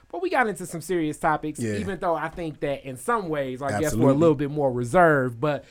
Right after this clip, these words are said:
Speaker 1: we did talk about the whole dynamic of where it stands in society and,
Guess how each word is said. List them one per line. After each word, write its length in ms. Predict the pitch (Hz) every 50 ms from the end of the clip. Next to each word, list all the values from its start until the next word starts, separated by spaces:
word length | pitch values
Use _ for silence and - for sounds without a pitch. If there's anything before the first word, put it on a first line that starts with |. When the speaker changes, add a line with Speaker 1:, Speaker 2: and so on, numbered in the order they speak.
| - - -
Speaker 1:
we 120 | 151 165 160
did 360 | 139 202 240 233 202 165 -
talk 360 | - 220 220 202 190 - - -
about 540 | 151 156 127 113 151 156 151 147 139 - - _ - _ _ _
the 160 | 117 143 143
whole 640 | 151 175 165 156 151 151 151 147 143 135 127 110 - _ 131 131
dynamic 640 | 131 165 151 143 139 156 170 165 156 147 139 - 139
of 280 | 135 135 135 123 110 120
where 260 | 135 151 160 156 143
it 80 | 139 -
stands 360 | - 151 143 135 127 120 117
in 80 | 120
society 720 | 110 - 101 98 - - 156 160 143 123 110 107 107 107 - _
and, 460 | 113 117 113 113 113 110 107 104 104